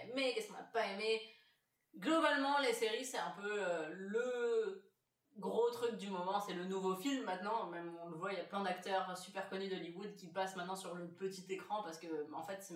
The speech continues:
un nouveau format qui est développé de ouf maintenant et en fait, tu peux raconter des histoires incroyables et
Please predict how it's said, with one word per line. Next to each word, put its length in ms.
un 140
nouveau 180
format 280
qui 280
est 60
développé 1040
de 200
ouf 280
maintenant 340
et 140
en 40
fait, 140
tu 120
peux 80
raconter 340
des 120
histoires 300
incroyables 540
et 460